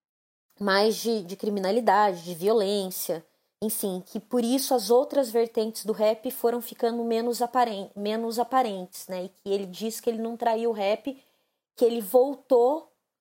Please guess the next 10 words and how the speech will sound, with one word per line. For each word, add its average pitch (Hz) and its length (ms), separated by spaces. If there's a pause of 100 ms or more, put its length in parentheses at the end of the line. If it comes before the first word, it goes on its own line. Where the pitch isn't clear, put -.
(720)
pra 233 160
o 233 40
que 233 180
era 226 180
o 240 40
rap 214 360
no, 226 220
no 220 100
seu 220 220
começo. 180 640